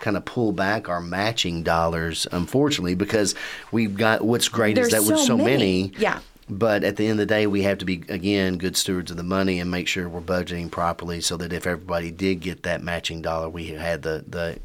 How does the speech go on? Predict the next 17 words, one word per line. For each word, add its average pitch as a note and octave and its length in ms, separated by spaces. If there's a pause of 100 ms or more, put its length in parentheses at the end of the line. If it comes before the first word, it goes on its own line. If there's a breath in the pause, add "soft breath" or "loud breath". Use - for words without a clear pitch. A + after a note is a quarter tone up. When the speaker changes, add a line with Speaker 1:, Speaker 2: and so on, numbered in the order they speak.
(120)
Speaker 1:
economics E2 600
to E2 80
be E2 100
able D#2+ 160
to D2+ 60
fulfill E2 420
that. D#2 320
But E2 160 (500 loud breath)
at G2+ 120
the C3 80
end B2+ 160
of F#2+ 60
the G2+ 40
day, G2 220
it's G2 280
just G2+ 280
been F2 520